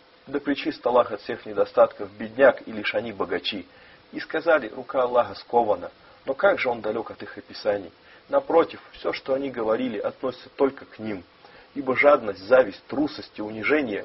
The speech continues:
были их неотъемлемыми качествами. Аллах сказал далее про них: "Вы знали тех из вас, которые нарушили субботу. Мы сказали им: будьте обезьянами презренными. Мы сделали это примером,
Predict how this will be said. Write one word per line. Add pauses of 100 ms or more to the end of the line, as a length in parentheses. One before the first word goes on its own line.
были
их
неотъемлемыми
качествами. (580)
Аллах
сказал
далее
про
них: (540)
"Вы
знали
тех
из
вас, (200)
которые
нарушили
субботу. (380)
Мы
сказали
им:
будьте
обезьянами
презренными. (300)
Мы
сделали
это
примером,